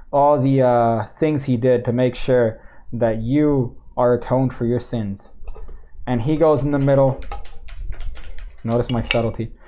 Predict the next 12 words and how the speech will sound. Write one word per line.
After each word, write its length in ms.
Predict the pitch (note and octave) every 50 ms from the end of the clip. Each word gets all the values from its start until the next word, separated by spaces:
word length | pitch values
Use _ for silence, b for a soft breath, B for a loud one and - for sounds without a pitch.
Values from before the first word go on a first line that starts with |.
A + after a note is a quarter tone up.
| B B B B B B B B B - -
And, 360 | - C3+ C3 C3 C3 B2 C3+
uh, 200 | C3 B2+ C3 B2
he's 240 | A2+ F#3 F#3+ E3+ D#3
gonna 180 | F#3 E3+ D#3+
make 200 | D3+ D#3 D#3+ D#3+
it 100 | F3+ F3 -
to 80 | -
the 100 | E3+ E3+
top 360 | - - E3 D3+ B2+ - - - - - - b b b b b b b b b b - -
throughout 380 | C#3+ C#3+ D3 C#3+ C#3+ C#3 -
all 240 | - E3+ F3 F3 F3
the, 520 | E3 E3+ D#3 D3 C#3 C3 B2+ B2 A#2 A2+